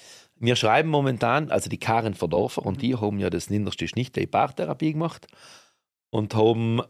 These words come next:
ähm, mit Günther und Irene und haben jetzt die Idee gehabt, ein Weihnachtsprogramm mit den zwei zu machen. Und wenn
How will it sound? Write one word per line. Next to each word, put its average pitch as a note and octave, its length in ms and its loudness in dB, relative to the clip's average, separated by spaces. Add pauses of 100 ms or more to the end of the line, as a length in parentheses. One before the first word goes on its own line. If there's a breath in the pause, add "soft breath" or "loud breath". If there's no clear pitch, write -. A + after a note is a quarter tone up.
(300)
ähm, F2+ 1040 4
mit G2 240 0
Günther - 300 -2
und G#2 100 -10
Irene G#2+ 400 4
und G2+ 160 -4
haben G2 140 2
jetzt F#2+ 320 0
die F2+ 60 0
Idee E2 180 4
gehabt, - 320 -4
ein C#2+ 80 -2
Weihnachtsprogramm B2 640 0
mit C3 120 -6
den A#2 140 -2
zwei A#2+ 220 -2
zu A2+ 160 -6
machen. A2 280 -6 (640 soft breath)
Und F2+ 220 -2
wenn G2 420 2